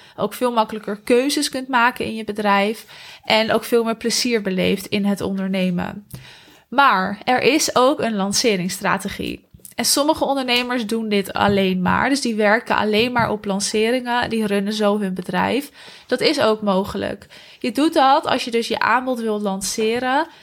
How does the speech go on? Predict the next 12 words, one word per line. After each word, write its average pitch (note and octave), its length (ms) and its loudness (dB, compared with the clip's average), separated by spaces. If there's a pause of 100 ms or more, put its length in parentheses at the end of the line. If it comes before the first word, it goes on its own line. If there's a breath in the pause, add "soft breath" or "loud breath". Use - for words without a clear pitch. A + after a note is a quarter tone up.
(120)
Je A#3 120 -6
wilt A3 180 0
het A3 220 -4
even C4+ 380 2
openzetten C4+ 800 0
en A3+ 160 -2
daarna B3 340 2
wil A#3+ 140 -2
je A3+ 120 -4
het G#3+ 140 -8
weer G3+ 180 -4
sluiten. F#3+ 680 -2